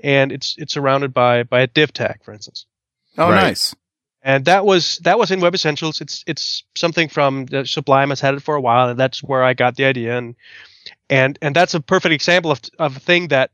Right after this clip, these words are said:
Speaker 1: has been, like, uh, matured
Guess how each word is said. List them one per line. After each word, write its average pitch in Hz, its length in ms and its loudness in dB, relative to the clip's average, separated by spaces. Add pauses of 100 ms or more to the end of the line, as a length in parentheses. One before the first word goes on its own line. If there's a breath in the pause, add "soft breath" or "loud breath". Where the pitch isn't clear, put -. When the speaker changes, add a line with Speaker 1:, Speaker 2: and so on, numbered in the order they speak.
(180)
Speaker 1:
has 156 200 -2
been, 139 280 -2
like, 123 320 -2 (920)
uh, 123 280 -4
matured 175 640 0